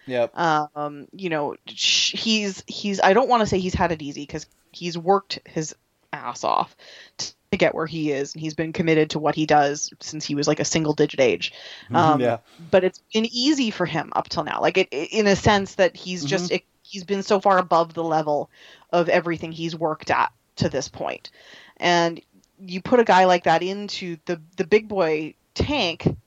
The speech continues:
Speaker 1: Yeah.
Speaker 2: and suddenly these are guys that have been playing for years, and these are guys that have been playing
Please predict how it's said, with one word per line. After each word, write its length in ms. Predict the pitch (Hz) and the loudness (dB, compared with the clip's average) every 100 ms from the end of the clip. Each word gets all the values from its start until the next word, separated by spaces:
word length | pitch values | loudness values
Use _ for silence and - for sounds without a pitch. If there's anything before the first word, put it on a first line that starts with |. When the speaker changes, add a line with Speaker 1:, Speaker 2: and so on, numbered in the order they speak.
| _ | _
Speaker 1:
Yeah. 300 | 113 117 113 110 | -2 2 2 2
Speaker 2:
and 600 | 185 180 175 - 170 170 | 2 2 0 -6 -14 -12
suddenly 1040 | - - 202 196 190 185 180 165 - 185 | -8 0 2 0 -6 -4 -6 -8 -12 -16
these 220 | 175 185 190 | -8 -4 -2
are 80 | |
guys 280 | 180 170 170 | 2 2 2
that 120 | 170 | 0
have 80 | 175 | -4
been 140 | 185 190 | -6 -6
playing 560 | - 214 226 170 156 | 0 0 2 0 -4
for 160 | - 190 | -6 -6
years, 520 | 190 254 175 - - | -2 0 -2 -4 -6
and 160 | - 170 | -4 -2
these 180 | 170 | 2
are 60 | 180 | 4
guys 240 | 170 170 | 4 4
that 100 | 175 175 | 2 -2
have 60 | |
been 120 | 170 | -4
playing 500 | 170 170 160 160 165 | -2 0 2 0 -4